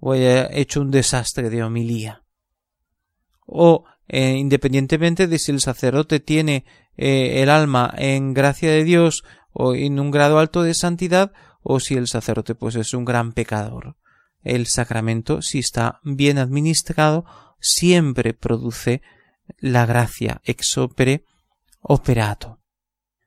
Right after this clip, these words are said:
No cabe duda que a pesar de esta eficacia ex opere operato de los sacramentos,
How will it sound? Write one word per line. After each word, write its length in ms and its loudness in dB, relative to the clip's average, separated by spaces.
No 140 -2
cabe 200 2
duda 380 2
que 120 -4
a 80 -8
pesar 400 0
de 180 -2
esta 460 -2
eficacia 680 -2
ex 260 -4
opere 340 -2
operato 640 -2
de 260 0
los 180 -2
sacramentos, 1040 -2